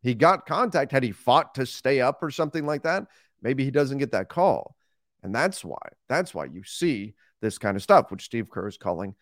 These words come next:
flopping. So how the, the officials respond in Game five is going to be critical. Did Steve Kerr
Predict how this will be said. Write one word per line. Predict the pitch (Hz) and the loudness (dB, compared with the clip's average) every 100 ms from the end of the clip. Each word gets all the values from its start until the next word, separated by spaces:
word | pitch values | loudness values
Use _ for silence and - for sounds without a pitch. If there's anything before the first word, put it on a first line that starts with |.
| _ _ | _ _
flopping. | - 185 - 78 78 | 4 6 6 2 -4
So | 113 | -2
how | 110 180 214 | 4 6 8
the, | 190 165 | 6 4
the | 147 | 2
officials | 143 156 156 120 | 2 0 -2 -4
respond | 113 - 120 123 | -6 0 4 4
in | 113 104 | 2 -2
Game | 113 | -2
five | 98 110 101 | 4 4 2
is | |
going | - 107 104 | -2 -6 -4
to | |
be | 101 101 101 _ _ _ | -4 -4 -6 _ _ _
critical. | - 143 120 - 64 - | 0 4 4 0 -8 -2
Did | 135 143 | 0 0
Steve | - 160 135 | 0 0 0
Kerr | - 107 104 | -2 0 0